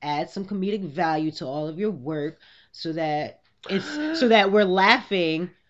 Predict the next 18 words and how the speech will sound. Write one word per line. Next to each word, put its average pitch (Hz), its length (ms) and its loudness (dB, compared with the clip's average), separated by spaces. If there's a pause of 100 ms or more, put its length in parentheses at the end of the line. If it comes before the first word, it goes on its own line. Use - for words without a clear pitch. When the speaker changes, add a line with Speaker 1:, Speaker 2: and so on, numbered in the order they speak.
(120)
Speaker 1:
because 202 260 4
it's 170 240 -6
funny. 170 760 0 (260)
It's 190 200 -4
supposed 233 500 -2
to 196 60 -2
be 175 120 -4
funny 165 360 -2
and 165 100 -2
not 180 260 0
we're 175 80 -2
laughing 170 640 0 (300)
because 175 320 -2
it's 151 160 -6
so 143 160 -4
fucking 127 380 -16
bad. 101 280 -12 (640)
Speaker 2:
Did 117 280 -14